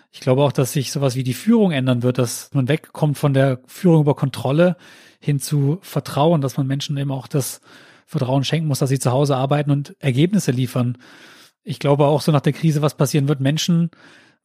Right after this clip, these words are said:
werden von der Krise geprägt sein, werden auf Distanz gehen, jetzt wahrscheinlich nicht bewusst, aber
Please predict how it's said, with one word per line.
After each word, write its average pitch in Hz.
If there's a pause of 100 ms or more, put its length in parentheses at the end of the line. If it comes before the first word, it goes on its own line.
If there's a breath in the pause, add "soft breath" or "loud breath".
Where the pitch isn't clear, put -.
werden 139
von 151
der 147
Krise 156
geprägt -
sein, 147
werden 143
auf 143
Distanz -
gehen, 180
jetzt 143
wahrscheinlich 143
nicht 139
bewusst, 151
aber 143